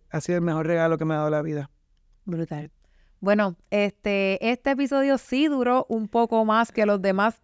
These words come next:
Speaker 2: pero yo no me arrepiento, en verdad, de, de que creo que empezamos a grabar. Dije, "Mira, sí, por lo regular duran una hora, pero honestamente yo no voy a".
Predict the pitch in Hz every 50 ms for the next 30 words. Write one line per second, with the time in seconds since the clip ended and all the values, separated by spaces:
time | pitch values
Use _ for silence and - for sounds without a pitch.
0 | _ _ 202 190 185 185 180 - - _ 170 170 196 202 208 214 220 220 214 202
1 | 220 220 226 208 - 214 214 - - - 180 180 180 180 180 185 190 208 208 202
2 | 196 175 170 165 180 170 - 170 170 156 - - 170 190 208 220 208 190 170 -
3 | - 175 - 175 170 185 190 214 220 214 208 202 208 214 226 233 226 - _ _
4 | _ _ _ _ _ _ _ - 196 208 196 214 202 196 190 196 214 214 202 -
5 | - 202 233 226 254 233 214 196 180 180 170 170 170 170 175 175 196 208 208 208
6 | 214 214 214 214 208 202 208 220 226 233 226 - 202 190 185 175 175 170 - -
7 | 190 190 202 208 202 - 208 202 185 175 170 175 175 175 180 190 190 190 190 190
8 | 190 180